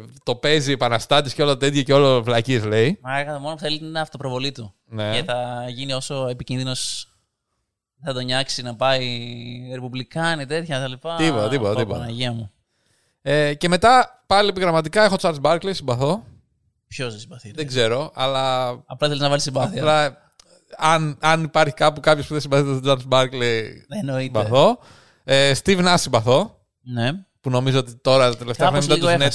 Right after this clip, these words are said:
Speaker 2: έχασε.
Speaker 1: κάπως είχε
Speaker 2: Ναι,
Speaker 1: πέσει.
Speaker 2: ναι.
Speaker 1: Ε, John Stockton αντιπαθώ.
Speaker 2: Όλοι. Όχι.
Speaker 1: Δεν ξέρω,
Speaker 2: Εγώ τους είδα αυτούς και
Speaker 1: κάποιοι
Speaker 2: λέω, "Τώρα Stockton, Malone, τώρα", εντάξει,
Speaker 1: Κάποιοι
Speaker 2: όλοι
Speaker 1: ο-,
Speaker 2: συμπαθ-,
Speaker 1: α, το
Speaker 2: όλοι
Speaker 1: Malone, το Malone,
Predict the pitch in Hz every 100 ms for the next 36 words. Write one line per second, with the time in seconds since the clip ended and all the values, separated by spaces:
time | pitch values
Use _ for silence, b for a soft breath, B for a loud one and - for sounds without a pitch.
0 | - 139 127 120 - 113 113 113 113 123
1 | 160 - _ _ _ _ _ _ - 135
2 | 143 139 139 123 165 165 - 147 135 120
3 | 104 98 120 165 247 _ _ _ _ _
4 | _ _ 147 147 156 185 185 123 123 104
5 | _ _ _ _ - 123 - 165 123 440
6 | B B B B B B - 466 - 494
7 | 427 - 139 180 156 185 214 220 208 196
8 | 185 208 196 165 180 208 202 196 185 180
9 | 175 - - 202 233 220 - 160 185 156
10 | 175 180 165 143 156 165 180 185 - 143
11 | 143 143 160